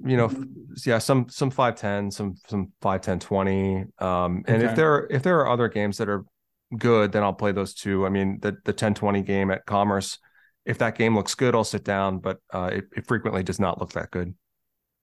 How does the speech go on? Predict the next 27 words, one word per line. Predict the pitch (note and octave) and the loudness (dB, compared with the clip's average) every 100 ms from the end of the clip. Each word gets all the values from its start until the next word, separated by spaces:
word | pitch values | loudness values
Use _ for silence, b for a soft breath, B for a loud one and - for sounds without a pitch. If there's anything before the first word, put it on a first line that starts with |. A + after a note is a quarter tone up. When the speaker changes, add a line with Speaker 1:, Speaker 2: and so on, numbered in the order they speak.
| _ | _
Speaker 2:
Yeah, | D#3 C#3 A#2+ B2 | 2 4 2 0
and | C#3 | 0
obviously | D3 C#3+ D#3 D3 - C3 | 0 0 0 0 0 0
I | B2 | 2
know | B2 | 0
table | B2 C3+ B2 B2+ | 0 0 2 0
selection | B2+ B2+ A#2+ A#2+ - B2+ B2 | -2 0 0 0 0 2 2
and | A#2+ A#2 A2+ | 2 0 -2
d-, | C#3+ - | -6 -8
factors | - D#3 C3 C3 C3+ | 0 0 2 2 2
of | C3+ B2 | 2 2
what | C3+ C3 | 2 2
time | - B2+ A#2+ | 0 2 4
you're | A#2+ | 0
playing, | A#2+ C3 B2 B2 | 0 0 2 2
and | B2 | 0
there's | A#2 A2 | -2 -4
so | C3 | -2
many | A#2+ A#2+ | 0 0
things | - A#2 A2+ | -2 -4 -4
that | G#2+ | -10
come | - A#2+ | -2 0
into | A#2+ A#2 | 2 -2
play. | - B2 A#2+ A#2+ B B B B B _ | -2 0 0 -2 B B B B B _
How | E3 F#3+ A#3 A#3+ - | -2 2 4 2 0
have | G3 F#3 | 2 4
you | F#3+ F3+ | 4 4